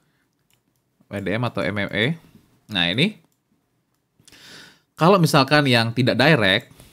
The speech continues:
oke, misalkan suara kita itu, kita posisinya kayak sekarang nih ya, posisi kayak sekarang, suara kita tuh masuk ke O B S, oke, masuk ke O B S, kemudian dari O B S kita fil-,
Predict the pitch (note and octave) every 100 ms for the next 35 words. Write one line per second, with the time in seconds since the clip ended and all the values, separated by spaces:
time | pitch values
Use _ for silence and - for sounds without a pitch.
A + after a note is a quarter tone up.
0 | _ _ _ - F#2 F2 F2+ C#3+ _ -
1 | G#2+ A2 G#2+ C#3 B2+ A#2 A2+ A#2+ A#2+ A#2
2 | A2 D3+ E3 E3 _ _ _ _ _ -
3 | A#2 A#2+ B2+ C#3 C#3 - _ _ _ _
4 | _ _ - - C3 D#3 E3+ F#3+ - -
5 | D3+ D3 B2+ G2+ A2+ D3 _ F#2+ - B2+
6 | A#2 A2+ G2+ F#2 C#3 - A#2+ A2+ B2+ D#3+
7 | D#3+ F3+ C3 C#3+ D3 D3 D#3 B2+ A2+ D#3+
8 | - - _ _ _ _ G#2+ G#2 A2 -
9 | - - - - _ - F#2+ B2+ D3 D3+
10 | C#3+ C3 F#2+ A#2 - D3 D#3+ G#3 F3 C#3+
11 | C#3+ C#3 C3+ D#3+ - D3 C#3+ D3 D3